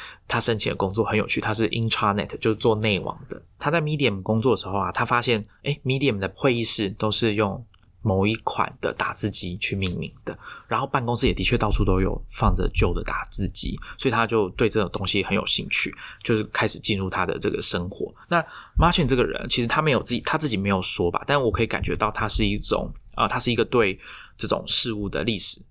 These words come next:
很容易对历史着迷的一个人。他做过很多事情，比如说他，他说他小时候有，有两岁的时候在走路，有拿，手上拿一本书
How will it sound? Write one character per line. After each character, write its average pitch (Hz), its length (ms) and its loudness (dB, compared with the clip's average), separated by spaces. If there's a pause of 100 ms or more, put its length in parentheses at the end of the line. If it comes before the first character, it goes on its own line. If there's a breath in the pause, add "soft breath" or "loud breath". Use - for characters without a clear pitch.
很 101 120 0
容 104 140 4
易 - 60 2
对 131 100 4
历 113 100 2
史 - 180 0
着 - 200 -4
迷 92 180 0
的 - 160 2
一 - 80 -4
个 - 120 0
人。 60 200 -6 (320)
他 - 160 0 (140)
做 143 140 2
过 117 120 -2
很 107 80 -4
多 92 140 -2
事 - 140 4
情， - 180 -4
比 - 80 -2
如 95 60 2
说 110 260 2 (340 loud breath)
他， 139 200 0 (120)
他 - 140 -2
说 131 140 2
他 117 260 2
小 - 160 0
时 - 140 0
候 101 160 2
有， - 100 -2 (240)
有 82 180 2 (120)
两 101 180 -4
岁 - 160 2
的 110 80 -2
时 - 80 0
候 98 140 2
在 98 160 -2
走 - 180 2
路， 104 220 2
有 104 100 2
拿， 98 160 2
手 107 140 0
上 117 160 2
拿 101 100 0
一 95 60 0
本 92 100 0
书 - 280 0